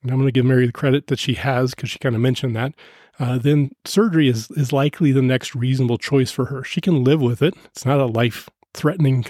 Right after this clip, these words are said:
problem, but it's definitely painful. Uh, it's a nuisance to not be able to sleep through the night, and that becomes a health issue if it becomes chronic. And then, um, the best part is the surgery is, every surgery is a big deal,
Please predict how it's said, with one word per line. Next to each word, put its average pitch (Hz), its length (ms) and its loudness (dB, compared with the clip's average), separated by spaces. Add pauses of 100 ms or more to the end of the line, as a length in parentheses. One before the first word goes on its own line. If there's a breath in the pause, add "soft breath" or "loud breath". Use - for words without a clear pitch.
(140)
problem, 123 380 2
but 127 100 2
it's 131 200 -4
definitely 139 320 -2
painful. 131 580 0 (440 loud breath)
Uh, 117 280 0
it's 135 160 -4
a 120 40 2
nuisance 127 420 2
to 131 80 0
not 127 180 0
be 127 80 2
able 117 140 2
to 110 60 -2
sleep - 260 -2
through 120 180 0
the 127 80 2
night, 135 80 2
and 139 80 0
that 127 140 -2
becomes 127 280 0
a 117 60 -2
health 139 260 -2
issue 131 380 2
if 113 100 -4
it 147 140 -6
becomes 123 320 -2
chronic. 123 480 -4 (520 loud breath)
And 135 220 2
then, 135 260 4
um, 120 220 -2 (380 soft breath)
the 135 100 -2
best 165 260 -2
part 127 180 2
is 120 160 2
the 117 80 -6
surgery 147 480 2
is, 120 280 0 (720 soft breath)
every 147 240 2
surgery 143 280 4
is 120 80 0
a 120 60 0
big 110 180 -2
deal, 135 300 0